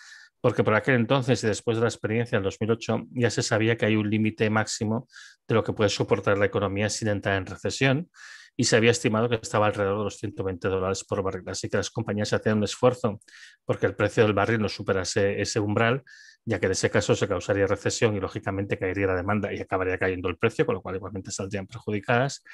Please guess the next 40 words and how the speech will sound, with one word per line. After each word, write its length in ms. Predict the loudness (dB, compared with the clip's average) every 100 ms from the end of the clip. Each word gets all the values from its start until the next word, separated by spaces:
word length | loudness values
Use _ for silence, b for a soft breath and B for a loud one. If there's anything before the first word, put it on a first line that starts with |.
| B B B B 4
Y 360 | 8 8 8
al 100 | 6
mismo 220 | 4 2 0
tiempo, 280 | 0 0
pues, 200 | -2 -2
que 100 | -2
no 220 | -2 -2 0
permitirlo 500 | -2 -2 -2 0 2
bajar, 320 | 2 4 4
o 40 |
sea, 120 | 4 0
que 80 |
mantenía 280 | 0 0 2
una 160 | 2 2
franja 280 | 0 0 -2
estre-, 360 | 0 0 0 -2
estrecha 520 | -6 2 2 2 0
entre 280 | 0 -2 -4
cien 220 | -4 -4
y 60 | -4
ciento 260 | -6 -4
veinte 260 | -4 -2 -2
dólares, 420 | 0 0 -2 -6 B B B B _ _
que 100 | 2
básicamente 420 | 2 2 0 0
es 60 | 0
a 40 |
lo 80 | -2
máximo 320 | -2 -2 -2
lo 80 | -2
que 80 | -2
se 100 | -4
podía 220 | -2 -2
vender 260 | -2 -2 -4
el 80 |
petróleo 400 | -2 -2 -2 -2
en 60 | -2
ese 180 | -4 -4
momento, 440 | -4 -8 -12 -12 -10
¿no? 200 | -10